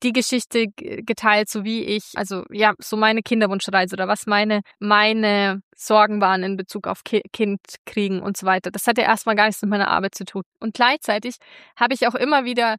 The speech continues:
geteilt, so, hey, das, das war mein Struggle und ich hab mich da, also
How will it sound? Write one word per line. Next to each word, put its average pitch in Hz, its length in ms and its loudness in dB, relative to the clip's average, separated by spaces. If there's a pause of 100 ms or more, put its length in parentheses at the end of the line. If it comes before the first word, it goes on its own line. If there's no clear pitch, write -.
(140)
geteilt, 226 480 2
so, 214 160 -4
hey, 220 380 -2 (100)
das, - 380 0 (200)
das 240 200 0
war 214 100 4
mein 202 180 0
Struggle 220 440 2
und 202 100 -2
ich 202 120 -6
hab 226 120 2
mich 220 160 -6
da, 196 240 4
also 196 320 -4